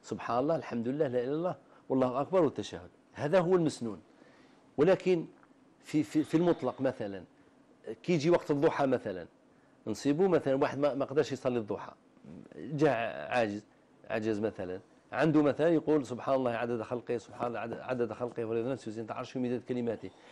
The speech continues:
يعني بمعنى نقولوا، نقولوا للسائلة، كاين بعض الأحيان بعض الأدعية مثلًا عند، عند النداء، عند الدعاء تاع النداء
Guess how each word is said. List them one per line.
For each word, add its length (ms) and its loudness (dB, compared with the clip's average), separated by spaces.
يعني 280 4
بمعنى 320 4
نقولوا، 380 6
نقولوا 440 2
للسائلة، 540 2
كاين 180 6
بعض 140 6
الأحيان 440 4
بعض 260 6
الأدعية 560 2
مثلًا 500 0
عند، 400 4
عند 240 2
النداء، 600 4
عند 200 0
الدعاء 500 0
تاع 120 -4
النداء 420 -4